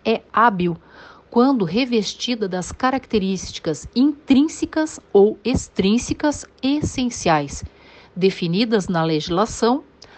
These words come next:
na técnica contábil ou aceitas pelos usos e costumes." Ou seja, para esse aspecto formal, independe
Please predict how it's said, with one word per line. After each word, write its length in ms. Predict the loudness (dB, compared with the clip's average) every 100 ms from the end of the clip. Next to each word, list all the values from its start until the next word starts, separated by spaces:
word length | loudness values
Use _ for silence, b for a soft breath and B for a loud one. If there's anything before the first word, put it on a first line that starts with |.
| B
na 160 | 0 0
técnica 560 | 0 -4 -4 -10 -10
contábil 800 | -4 0 0 2 4 4 2 -4 -6 _
ou 260 | 4 4 0 -2
aceitas 640 | -4 0 0 0 0 -4
pelos 440 | -2 0 0 -2 -8 -4
usos 480 | 2 2 2 -2 -2
e 40 |
costumes." 840 | -2 0 -2 -2 -4 -4 -4 -8 -8 B B B B B B
Ou 160 | 2 2
seja, 500 | 2 2 2 0 -8 _ B B B B
para 140 | 2 6
esse 240 | 6 4
aspecto 580 | -2 -2 -2 -2 -4 -6
formal, 840 | -4 2 4 4 2 4 4 4 0 _ _ _ B B B B 2
independe 1000 | 4 6 2 0 2 2 2 -2 -6